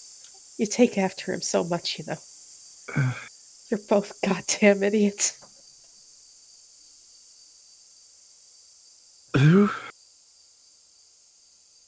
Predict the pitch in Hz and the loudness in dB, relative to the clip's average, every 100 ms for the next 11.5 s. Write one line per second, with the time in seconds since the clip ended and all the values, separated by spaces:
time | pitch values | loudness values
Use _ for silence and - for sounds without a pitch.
0 | - - - - - - - _ - 220 | -20 -20 -20 -20 -20 -20 -20 _ 0 0
1 | 208 - 226 220 175 262 269 202 - 214 | 2 2 6 6 6 4 0 -4 -2 2
2 | 196 196 - 190 175 175 170 - 185 196 | 4 2 2 0 2 2 2 4 4 2
3 | - 202 - 202 - 185 190 - 185 - | 2 2 2 0 -2 -2 -2 -2 -2 -4
4 | _ _ _ _ _ _ _ _ _ _ | _ _ _ _ _ _ _ _ _ _
5 | _ _ _ _ _ _ _ _ _ _ | _ _ _ _ _ _ _ _ _ _
6 | _ _ _ _ _ _ _ _ _ _ | _ _ _ _ _ _ _ _ _ _
7 | _ _ _ _ _ _ - 180 165 156 | _ _ _ _ _ _ -2 2 2 0
8 | 147 - _ _ _ _ _ _ _ _ | -4 -14 _ _ _ _ _ _ _ _
9 | _ _ _ _ _ _ _ _ _ _ | _ _ _ _ _ _ _ _ _ _
10 | _ _ _ _ _ _ - 190 190 147 | _ _ _ _ _ _ 4 8 8 8
11 | - 156 - 156 135 | 4 0 0 0 0